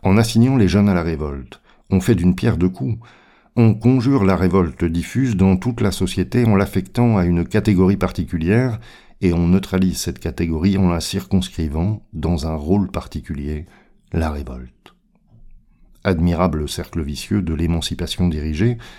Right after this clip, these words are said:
qu'on retrouve pour la femme, en confondant la femme et la libération sexuelle,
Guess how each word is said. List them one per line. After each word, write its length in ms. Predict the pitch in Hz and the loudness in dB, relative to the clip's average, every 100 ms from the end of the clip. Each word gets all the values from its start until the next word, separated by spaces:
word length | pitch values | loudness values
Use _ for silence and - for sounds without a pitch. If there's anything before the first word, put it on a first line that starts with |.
| - _ _ | -20 _ _
qu'on 140 | 98 92 | 0 2
retrouve 460 | 101 - 113 - | 2 2 0 0
pour 160 | - 85 | -4 -4
la 100 | 78 | -4
femme, 360 | - 101 123 117 - _ - - | -2 0 0 -4 -12 _ -10 0
en 140 | 98 | 0
confondant 500 | 98 120 117 104 95 | 2 0 2 2 4
la 120 | 90 | 2
femme 260 | - 95 85 | 0 -2 -2
et 40 | |
la 100 | 76 | -4
libération 520 | 78 76 78 78 95 | -4 -4 -4 -4 -4
sexuelle, 580 | 90 80 - 82 95 117 | -4 -6 -8 -2 0 0